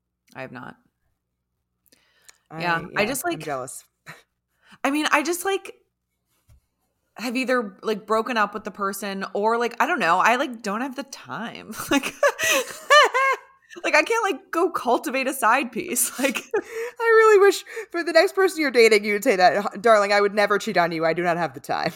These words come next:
Speaker 2: <laughs>
Speaker 1: Exactly. I barely have time for you. No.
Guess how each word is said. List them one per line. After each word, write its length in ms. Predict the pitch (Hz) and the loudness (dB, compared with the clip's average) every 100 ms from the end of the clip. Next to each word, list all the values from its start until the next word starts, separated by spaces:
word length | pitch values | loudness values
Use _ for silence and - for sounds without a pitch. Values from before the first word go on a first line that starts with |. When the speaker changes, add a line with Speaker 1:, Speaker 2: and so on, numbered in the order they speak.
| - | -10
Speaker 2:
<laughs> 160 | - 311 | -20 -8
Speaker 1:
Exactly. 440 | 320 339 453 214 | -2 0 0 2
I 60 | 190 | 2
barely 240 | 226 247 | 4 2
have 80 | 285 | 0
time 220 | 311 262 | -2 -2
for 100 | 311 | -4
you. 480 | 302 320 302 - 185 - - 302 _ _ _ | -4 -2 -2 -2 -6 -14 -20 -20 _ _ _
No. 480 | 180 185 156 151 | -4 -2 0 -2